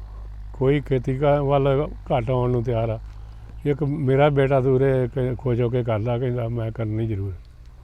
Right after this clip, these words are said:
ਨਹੀਂ ਤਾਂ ਆਮ ਮੁੰਡੇ ਦੇਖ ਲਓ, ਦੋ ਦੋ ਚਾਰ ਚਾਰ ਕਿੱਲੇ ਜਿਨ੍ਹਾਂ ਦੇ ਉਹ ਵੀ ਪੈਲੀ ਵੇਚ ਵੇਚ ਕੇ ਬਾਹਰ ਤੁਰੇ ਜਾਂਦੇ ਆ, ਕੋਈ ਇੱਥੇ ਰਹਿਣ ਨੂੰ ਤਿਆਰ ਨਹੀਂ।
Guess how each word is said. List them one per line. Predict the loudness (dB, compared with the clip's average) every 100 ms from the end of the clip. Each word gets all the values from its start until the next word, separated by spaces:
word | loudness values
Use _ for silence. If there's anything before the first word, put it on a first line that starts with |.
| -20 -12 -2
ਨਹੀਂ | 0 2
ਤਾਂ | 4 4
ਆਮ | 2
ਮੁੰਡੇ | 2 2 2
ਦੇਖ | 2 2
ਲਓ, | 0 -4 -8 -18 -18 -18 -18 -14 -2
ਦੋ | 0 2
ਦੋ | 2
ਚਾਰ | 2 2
ਚਾਰ | 2 0
ਕਿੱਲੇ | 0 0 2
ਜਿਨ੍ਹਾਂ | 2 2 2
ਦੇ | 4
ਉਹ | 4
ਵੀ | 2 -2 -6 -4
ਪੈਲੀ | 0 2
ਵੇਚ | 4 4 2
ਵੇਚ | -2
ਕੇ | -4 -6
ਬਾਹਰ | -4 -2
ਤੁਰੇ | -2 -2 -2
ਜਾਂਦੇ | -2 -4 -6
ਆ, | -10 -16 -18 -18 -4
ਕੋਈ | 2 4
ਇੱਥੇ | 4 2
ਰਹਿਣ | 0 0
ਨੂੰ | -2 -2
ਤਿਆਰ | -2 -2
ਨਹੀਂ। | -4